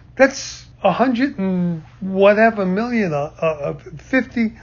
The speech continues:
fifty years, over a million a year, fifty, sixty, sixty million abortions. Abortion on demand, abortion in the eighth month and ninth month,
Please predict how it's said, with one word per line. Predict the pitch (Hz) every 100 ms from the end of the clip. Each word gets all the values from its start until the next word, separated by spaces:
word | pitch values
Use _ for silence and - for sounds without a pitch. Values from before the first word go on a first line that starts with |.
| - -
fifty | 262 254 - 220
years, | 208 220 226 190
over | 190 185 180
a | 180
million | 190 208 208 202
a |
year, | 190 196 190
fifty, | - - 220 - 214
sixty, | - - 226 - 226 202 - -
sixty | - - - - 220
million | 208 214 220 214
abortions. | 196 151 190 202 - 220 220 - - -
Abortion | 165 208 226 226 226 202
on | 208 190
demand, | 190 185 190 202 214 - - -
abortion | 165 202 226 220 202
in | 208 190
the | 185
eighth | 180 208 -
month | 196 208 214
and | 175 156
ninth | 170 208 202
month, | 208 208 226